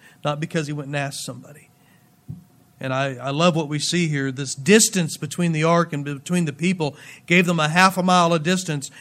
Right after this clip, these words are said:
to essentially where everybody, I think, could get a good eye on the ark. There may be a few reasons in here why they did this, uh,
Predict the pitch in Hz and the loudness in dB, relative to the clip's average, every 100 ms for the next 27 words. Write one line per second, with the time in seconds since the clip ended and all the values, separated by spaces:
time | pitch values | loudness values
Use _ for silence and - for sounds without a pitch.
0 | - - 170 156 - 202 208 165 160 147 | -20 -8 -4 -2 2 4 4 2 0 -2
1 | 131 - _ - 139 156 151 135 - 170 | -4 -20 _ -8 0 2 2 0 -6 -4
2 | 175 170 160 151 139 165 160 147 - 139 | -2 -2 0 0 0 0 -2 -6 -6 -8
3 | 147 139 135 139 147 135 - _ _ - | -6 -6 -6 -4 -4 -4 -14 _ _ -4
4 | 151 139 127 123 127 _ _ - 156 147 | -2 0 -2 -6 -12 _ _ -6 -2 0
5 | 139 139 139 135 - 170 170 156 156 139 | 0 -2 -2 -4 -2 2 2 2 0 -2
6 | 165 156 160 156 151 139 156 156 151 151 | -4 -4 -4 -4 -6 -4 -2 -2 0 -2
7 | 147 143 151 147 165 - 117 | -2 -4 -6 -4 -6 -6 -12